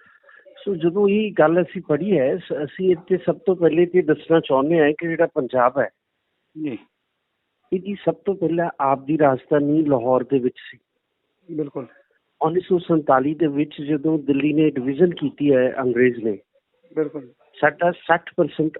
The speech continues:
Speaker 1: ਇਲਾਕਾ ਤੇ ਪੰਜਾਬ ਦੀ ਜਿਹੜੀ ਰਾਜਧਾਨੀ ਲਾਹੌਰ ਹੈ, ਉਹ ਪਾਕਿਸਤਾਨ 'ਚ ਰਹਿ ਗਈ ਹੈ।
Speaker 2: ਬਿਲਕੁਲ।
Speaker 1: ਜਿਸ ਤੋਂ ਬਾਅਦ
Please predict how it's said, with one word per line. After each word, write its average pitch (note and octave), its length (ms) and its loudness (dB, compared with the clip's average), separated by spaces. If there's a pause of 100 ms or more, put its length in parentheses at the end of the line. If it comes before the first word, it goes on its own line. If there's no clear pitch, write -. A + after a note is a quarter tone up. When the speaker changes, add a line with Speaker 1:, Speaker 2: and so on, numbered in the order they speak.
(120)
Speaker 1:
ਇਲਾਕਾ C3 480 2
ਤੇ D#3 180 -4
ਪੰਜਾਬ B2+ 480 0
ਦੀ C#3+ 100 -6
ਜਿਹੜੀ C#3+ 260 -2
ਰਾਜਧਾਨੀ C3+ 760 0
ਲਾਹੌਰ B2+ 460 -2
ਹੈ, C3 220 -4 (140)
ਉਹ D3+ 240 -8 (920)
ਪਾਕਿਸਤਾਨ C#3 500 2
'ਚ C3 120 -10
ਰਹਿ B2+ 160 4
ਗਈ A#2+ 180 -6
ਹੈ। A2 60 -10 (500)
Speaker 2:
ਬਿਲਕੁਲ। C#3+ 380 -6 (800)
Speaker 1:
ਜਿਸ D#3 240 2 (100)
ਤੋਂ F#3+ 120 2
ਬਾਅਦ D#3 340 2